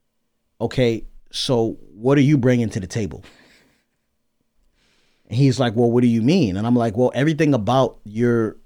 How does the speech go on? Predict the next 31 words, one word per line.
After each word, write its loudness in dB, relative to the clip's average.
your -4
desire -4
for -4
a -4
woman 0
has -8
to -12
fit -8
your -4
desires -8
and -8
goals, -2
your -4
needs. -2
It -4
has -6
nothing -4
to -2
do -4
with -6
service 0
or -2
growing 0
together -4
or -4
learning -2
how -2
to -2
cook -4
together, -4
or, -8